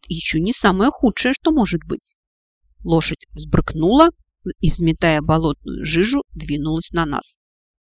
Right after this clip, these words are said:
«Бежим!» завопил Горыныч, схватил меня за руку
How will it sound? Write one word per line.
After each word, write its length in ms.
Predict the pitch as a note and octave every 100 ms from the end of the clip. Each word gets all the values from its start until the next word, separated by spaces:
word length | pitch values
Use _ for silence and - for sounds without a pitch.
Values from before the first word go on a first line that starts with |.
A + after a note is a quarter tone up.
| _ _ -
«Бежим!» 1000 | - F3+ G#3 D4 G#3 F3 F3+ F3+ F#3+ - _ -
завопил 540 | D#3+ D#3+ D3+ - C#3
Горыныч, 640 | C#3 A#2+ - E3+ C#4 - -
схватил 480 | - - D3+ - B3
меня 260 | D#3 D#3 -
за 240 | E3+ G3
руку 300 | C#4 -